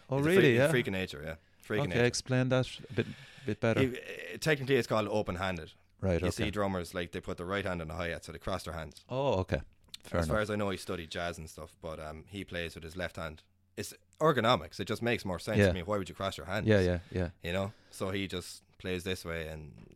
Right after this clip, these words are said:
Speaker 2: uh, I don't know, he's
Speaker 1: Y-, y-,
Speaker 2: jazz
Speaker 1: you love
Speaker 2: bastard.
Speaker 1: watching him. <laughs> Jazz bastard. And, um, so, like, um, I, I just wanna go back there and reflect on two thousand and nineteen. Um, any particular highlights?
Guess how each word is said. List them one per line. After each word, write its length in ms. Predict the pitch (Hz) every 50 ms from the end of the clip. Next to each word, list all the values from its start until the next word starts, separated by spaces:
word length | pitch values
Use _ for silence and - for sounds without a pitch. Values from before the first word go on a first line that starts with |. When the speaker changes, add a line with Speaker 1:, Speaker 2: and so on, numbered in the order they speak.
| -
Speaker 2:
uh, 220 | 50 60 62 58 -
I 40 | 50
don't 200 | - - - -
know, 120 | - - -
he's 240 | - - - - - _ - - _ _ _ _ _
Speaker 1:
Y-, 80 | -
y-, 60 | - -
Speaker 2:
jazz 320 | - 95 78 73 73 - - -
Speaker 1:
you 80 | 95 92
love 220 | 92 92 90 90
Speaker 2:
bastard. 20 |
Speaker 1:
watching 320 | 92 90 87 - - 107 90 78
him. 540 | - - - - - - 139 - - - - - - - - - - - - - 135 - - _ - 123
<laughs> 60 | -
Jazz 320 | - - 110 - - - -
bastard. 460 | - 113 - 82 - - - - - - - - - - - - - - - - - -
And, 340 | - 120 120 120 117 117 -
um, 560 | 123 123 123 127 127 127 127 120 127 123 - - _ _ _ _ - _ _
so, 180 | - - - 160
like, 280 | 147 165 170 165 - 175
um, 340 | 156 156 160 160 151 147 -
I, 180 | 113 - - 139
I 20 | 156
just 200 | - 170 - -
wanna 160 | 160 151 151
go 300 | - 156 147 147 147 143
back 360 | - - 156 156 147 - _
there 300 | - 147 135 131 123 120 107
and 80 | 101
reflect 460 | 107 104 - - 127 127 120 - - 131
on 260 | 117 110 104 104 98
two 140 | - - 120
thousand 360 | 127 117 113 107 95 101 101
and 100 | 101 101
nineteen. 680 | 104 107 107 101 - - 117 113 113 110 104 95 90 -
Um, 600 | - 101 104 107 107 107 107 104 104 104 101 101 -
any 160 | 127 143 -
particular 360 | - - 160 156 - - 143
highlights? 580 | 131 151 156 151 151 156 151 - - - -